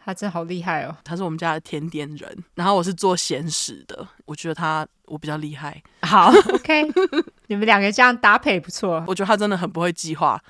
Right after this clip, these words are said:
Speaker 2: 然后那天我就有稍微就是在心里想过一下要怎么跑这些菜。
Speaker 1: 你还写下来不是？
Speaker 2: 对啊，我还把它写下来啊，因为不写下来真的会乱。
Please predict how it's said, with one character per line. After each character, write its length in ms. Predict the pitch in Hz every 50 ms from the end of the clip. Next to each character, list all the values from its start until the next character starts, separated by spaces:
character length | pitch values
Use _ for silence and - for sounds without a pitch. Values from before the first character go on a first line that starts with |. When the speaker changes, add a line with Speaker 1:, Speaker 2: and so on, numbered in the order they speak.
| _ _
Speaker 2:
然 100 | - 180
后 20 | 196
那 120 | 214 220
天 160 | 208 233 208 190
我 100 | 180 170
就 100 | 175 220
有 100 | 214 175
稍 180 | 170 - 185 190
微 140 | 190 180 165
就 120 | 165 185
是 160 | 190 196 190 185 _ _ -
在 140 | - 208
心 180 | 214 - 190 180
里 120 | 175 170
想 260 | 175 - 196 160 143 156
过 180 | - 190 170
一 40 | 170
下 200 | - 185 175 175
要 120 | 165 180
怎 120 | 170 165 151
么 120 | 147 151 -
跑 200 | - - 151 139
这 120 | 147 - 180
些 200 | - 170 147 135
菜。 400 | - - - - 131 123 - - -
Speaker 1:
你 120 | 233 262
还 100 | 247 240
写 200 | - - 226 190
下 220 | 208 - 262 233
来 80 | 208 185
不 120 | 165 185
是？ 340 | 208 - 220 208 196 190 208 - _ -
Speaker 2:
对 100 | 269 247
啊， 80 | 214
我 40 | 208
还 100 | 214 196
把 100 | 202 190
它 60 | 214
写 160 | - 190 165
下 160 | 156 202 185 165
来 100 | 156 147
啊， 180 | 143 151 156
因 120 | 175 202 226
为 180 | 226 214 185 - _ _
不 100 | - 254
写 120 | - - 160
下 100 | - 208
来 140 | 185 165 165
真 100 | 170 170
的 60 | 170
会 100 | 190 175
乱。 320 | 175 175 165 131 131 165